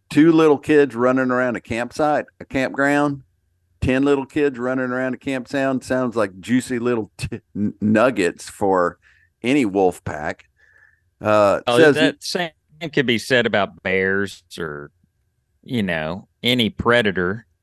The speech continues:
Speaker 2: right? But the, the deal is, is these are introduced, reintroduced, I guess,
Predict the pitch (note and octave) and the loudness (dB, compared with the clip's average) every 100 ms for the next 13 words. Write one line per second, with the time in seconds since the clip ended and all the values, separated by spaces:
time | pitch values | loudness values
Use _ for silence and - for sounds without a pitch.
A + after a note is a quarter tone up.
0 | _ G2+ G2 G#2+ - A#2 A2 - A2+ - | _ -2 0 -2 -6 -2 -2 -2 -6 -6
1 | _ _ _ _ - A#2+ D3+ D#3 A2+ A2 | _ _ _ _ -8 -2 2 4 4 4
2 | G2 F#2 B2+ C3 A#2 G#2 - A#2+ A#2 G#2 | 0 -6 -2 -2 -2 -8 -6 -8 -6 -10
3 | F2+ A#2 A2 F#2+ - - _ _ A2 A#2+ | -4 -2 -2 -6 -14 -20 _ _ -2 0
4 | C3+ A2+ G2+ G#2+ F#2 F#2 F#2+ - F#2 F2 | 0 0 -2 -4 -2 -2 -4 -8 -8 -6
5 | F2+ F#2 G2 - | -4 -2 -4 -10